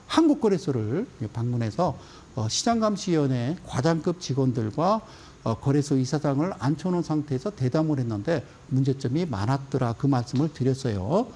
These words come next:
그래서 능력 없고 문제가 되는 분들은요, 일단은 뭔가 교체가 돼야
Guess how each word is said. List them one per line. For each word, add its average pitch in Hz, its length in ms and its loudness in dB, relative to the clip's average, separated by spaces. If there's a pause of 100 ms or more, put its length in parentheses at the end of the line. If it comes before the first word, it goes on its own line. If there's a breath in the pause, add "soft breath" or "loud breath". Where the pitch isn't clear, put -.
(120 loud breath)
그래서 143 400 -2 (260 loud breath)
능력 175 380 4
없고 156 220 0
문제가 156 440 2
되는 143 240 0
분들은요, 131 540 0 (320 loud breath)
일단은 127 580 -2
뭔가 127 340 0 (120)
교체가 147 400 -2
돼야 120 260 -2